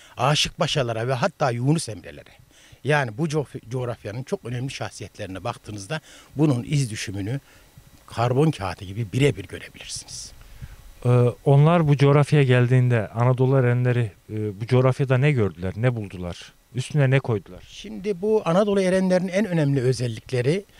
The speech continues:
Speaker 1: e, hakikaten geldikleri yerde,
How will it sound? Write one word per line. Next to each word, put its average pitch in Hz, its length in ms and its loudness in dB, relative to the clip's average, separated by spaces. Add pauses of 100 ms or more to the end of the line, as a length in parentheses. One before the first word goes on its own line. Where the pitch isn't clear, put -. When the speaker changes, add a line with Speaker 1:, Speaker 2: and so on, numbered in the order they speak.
(340)
Speaker 1:
e, 123 160 0
hakikaten 131 760 -2
geldikleri 147 560 0
yerde, 143 460 2